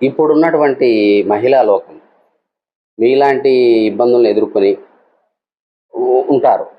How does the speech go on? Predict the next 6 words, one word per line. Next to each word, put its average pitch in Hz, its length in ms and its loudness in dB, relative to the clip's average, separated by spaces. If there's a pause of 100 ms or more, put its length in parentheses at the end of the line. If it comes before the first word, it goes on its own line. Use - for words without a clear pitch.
(300)
మరి 143 160 2
అట్లాంటి 131 420 0
ఇబ్బందుల్ని 127 960 2 (360)
ఏ 131 140 2
విధంగా 165 360 2
అధిగమించాలంటారు? 120 1040 -2